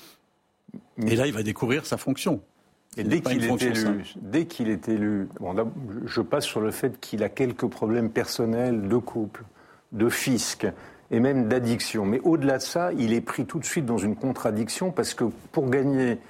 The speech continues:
Speaker 2: il passe une forme d'alliance avec les plateformes numériques qui lui permettent d'améliorer le pouvoir d'achat de la jeunesse. Pour cela, il est obligé de sacrifier des libertés et ça crée immédiatement une contradiction,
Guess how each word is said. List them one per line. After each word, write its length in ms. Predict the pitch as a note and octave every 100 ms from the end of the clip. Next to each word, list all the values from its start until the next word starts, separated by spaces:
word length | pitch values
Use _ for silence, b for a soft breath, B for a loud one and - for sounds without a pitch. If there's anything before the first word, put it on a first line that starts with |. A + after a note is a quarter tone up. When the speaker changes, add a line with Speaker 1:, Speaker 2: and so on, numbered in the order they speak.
| B B -
Speaker 2:
il 60 |
passe 300 | - A#2+ A#2
une 100 | A#2
forme 240 | F#2+ A#2 G2+
d'alliance 720 | A2+ A#2 A#2 A#2 A#2 - - B B -
avec 240 | F#2 F#2+
les 60 | F#2+
plateformes 580 | - A2 - B2+ G#2 F#2
numériques 500 | A2 A#2 C#3 F3 D#3+
qui 160 | -
lui 160 | G2+ G2+
permettent 640 | A2 G2+ G#2+ A2+ A2+ - B B B B G2+
d'améliorer 640 | F2+ G2+ G#2 G2+ G#2 G#2+
le 60 | G#2+
pouvoir 260 | G2+ G2
d'achat 300 | F#2 G2 A2+
de 80 | G2
la 60 | F#2
jeunesse. 500 | A#2 C3+ D3+ D3+ - B B B _
Pour 160 | - -
cela, 400 | - B2+ D#3+ F3
il 140 | C#3
est 140 | A2 A2+
obligé 220 | A#2 B2
de 40 | D3
sacrifier 720 | - D3 - C#3+ - - C3
des 120 | A2
libertés 720 | G#2+ A2 A2 - D#3 E3+ A2+
et 40 |
ça 200 | G#2 A2
crée 240 | - C3+ C3+
immédiatement 600 | C#3 C3+ B2 B2 - C#3+
une 80 | -
contradiction, 880 | C#3 B2 A#2 G#2+ G#2+ - - D#3+